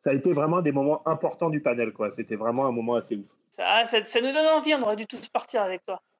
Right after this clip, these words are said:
Speaker 1: Bah, c'est, écoute, euh, c'est une question de budget. <laughs>
Speaker 2: <laughs> Oui,
Speaker 1: Forcément.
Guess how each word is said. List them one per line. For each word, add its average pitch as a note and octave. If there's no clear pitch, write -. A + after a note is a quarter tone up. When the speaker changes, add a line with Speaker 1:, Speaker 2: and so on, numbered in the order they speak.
Speaker 1:
Bah, B2+
c'est, B2+
écoute, D3
euh, G#2+
c'est -
une A2
question B2+
de A#2+
budget. B2
<laughs> -
Speaker 2:
<laughs> -
Oui, E4+
Speaker 1:
Forcément. C#4